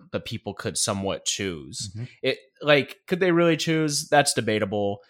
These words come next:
Speaker 1: um, especially when the candidates that they were allowed to choose from were already, like, pre-approved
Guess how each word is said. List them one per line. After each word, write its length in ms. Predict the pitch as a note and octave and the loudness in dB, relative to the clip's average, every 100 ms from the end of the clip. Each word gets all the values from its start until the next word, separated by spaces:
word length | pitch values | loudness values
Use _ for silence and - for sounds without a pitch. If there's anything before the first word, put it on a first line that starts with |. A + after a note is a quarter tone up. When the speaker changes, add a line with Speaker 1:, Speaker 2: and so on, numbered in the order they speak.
| _ _ | _ _
Speaker 1:
um, 380 | G2 G#2 G2 G2 | -2 -2 -2 -2
especially 540 | G#2+ - B2 - A#2 G#2+ | -2 2 2 0 -4 -4
when 300 | G2+ G2+ G2 | -2 -2 -2
the 80 | G2 | -6
candidates 520 | - G#2 G2 F#2 - | -4 -4 -4 -4 -6
that 160 | F#2+ | -6
they 100 | - | -4
were 120 | F#2+ F#2+ | -2 -2
allowed 180 | F#2 E2+ | -2 -4
to 60 | |
choose 260 | - F#2+ D#2+ | -6 -6 -6
from 220 | - G2 | -6 -6
were 160 | F#2 D2+ | -4 -4
already, 300 | F2+ E2+ E2+ | -4 -4 -6
like, 240 | D#2+ - | -10 -12
pre-approved 840 | - G2+ F2+ - F#2+ G2+ B2 - | -10 -8 -8 -8 -6 -6 -8 -16